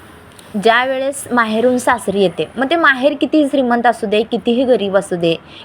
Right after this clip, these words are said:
किंवा मुलगी कितीही श्रीमंत घरात दिली असू दे, कितीही सुखी असू दे, तरीसुद्धा प्रत्येक आई आपल्या मुलीला माहेरून सासरी जात असताना काही ना काही शिदोरी देते.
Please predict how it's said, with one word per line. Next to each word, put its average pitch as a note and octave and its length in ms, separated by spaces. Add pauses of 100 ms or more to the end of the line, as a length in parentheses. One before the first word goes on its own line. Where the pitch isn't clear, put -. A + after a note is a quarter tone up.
किंवा E4 180
मुलगी D#4 300
कितीही E4+ 360
श्रीमंत C#4 520
घरात B3+ 240
दिली A3 400
असू G#3 220
दे, F3 180 (600)
कितीही E4+ 400
सुखी F#4 300
असू C4+ 240
दे, G3 180 (400)
तरीसुद्धा A3 520
प्रत्येक D4 500
आई E4 160
आपल्या C#4+ 400
मुलीला C4 360
माहेरून C4+ 640 (380)
सासरी G3+ 320
जात F#3 240
असताना F3+ 320
काही C4+ 420
ना F4+ 140
काही D#4 320
शिदोरी G#3+ 340
देते. E3+ 480